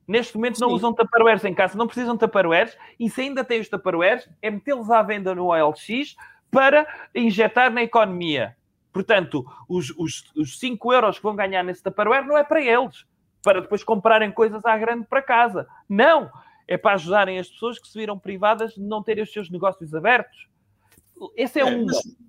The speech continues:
Speaker 2: mas, no fundo, o que é importante das, destas declarações é que nós temos de aprender uma coisa, que é a austeridade vai voltar.
Speaker 1: Sim.
Speaker 2: Isso vai ser altamente,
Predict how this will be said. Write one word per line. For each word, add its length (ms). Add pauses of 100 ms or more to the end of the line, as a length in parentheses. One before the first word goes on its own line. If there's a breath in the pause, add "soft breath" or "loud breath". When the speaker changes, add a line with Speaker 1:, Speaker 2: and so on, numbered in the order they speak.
(320)
Speaker 2:
mas, 160
no 100
fundo, 300
o 60
que 80
é 40
importante 600
das, 320
destas 400
declarações 880 (240)
é 140
que 640
nós 260
temos 300
de 80
aprender 380
uma 160
coisa, 520
que 200
é 220
a 80
austeridade 640
vai 140
voltar. 600 (720)
Speaker 1:
Sim. 80
Speaker 2:
Isso 340
vai 140
ser 340
altamente, 720